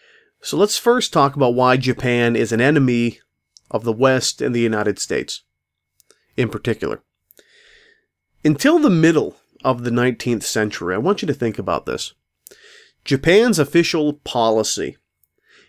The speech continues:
is that it will have no contact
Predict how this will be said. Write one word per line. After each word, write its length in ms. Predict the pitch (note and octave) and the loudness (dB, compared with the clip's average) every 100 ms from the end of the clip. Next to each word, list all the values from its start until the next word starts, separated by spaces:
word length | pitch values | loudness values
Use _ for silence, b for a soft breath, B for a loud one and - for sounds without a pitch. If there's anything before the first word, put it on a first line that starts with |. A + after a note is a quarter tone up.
| b | b
is 240 | C3+ B2+ A2 | -2 0 0
that 320 | A#2 A2 - _ - | 0 0 -2 _ -2
it 60 | |
will 200 | C#3 C3+ A#2+ | 0 2 2
have 440 | A#2+ A2 G#2 - - | 2 2 -2 -8 -8
no 500 | B2 B2+ C#3+ F3 G#3 | -2 2 4 6 4
contact 760 | - A2 G2 G2 D2+ G1+ - | 0 -4 -4 -4 -6 -6 -12